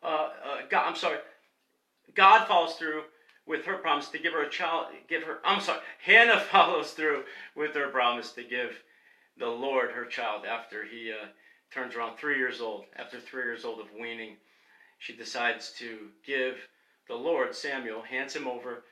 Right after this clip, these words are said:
to the high priest, Eli, in full service to God in the, uh, tabernacle at Shiloh. So in chapter two of First Samuel, First Samuel, we, we see the spiritual deadness,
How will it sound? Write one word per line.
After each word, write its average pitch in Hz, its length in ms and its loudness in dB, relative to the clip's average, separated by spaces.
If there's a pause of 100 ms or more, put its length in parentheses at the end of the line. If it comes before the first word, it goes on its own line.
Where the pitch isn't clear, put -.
(100)
to 131 100 -6
the 117 60 -2
high 170 340 0 (220)
priest, - 380 -6 (140)
Eli, 214 380 -2 (720)
in 131 140 -10 (180)
full 185 220 -4
service 165 420 -6
to - 80 -10
God 139 300 -2 (840)
in 127 200 -8
the, 127 220 -8
uh, 123 160 -4
tabernacle 135 680 0
at 120 60 -4
Shiloh. - 420 0 (480)
So 165 180 0
in 147 60 -2
chapter 160 420 2 (260)
two 135 540 2
of - 100 -12
First - 360 -4
Samuel, 143 480 -4 (280)
First 160 220 -4
Samuel, 143 340 -2
we, 135 260 -10 (240)
we 165 80 -4
see 180 200 -4
the 147 120 -4
spiritual 240 840 -2 (140)
deadness, 175 800 2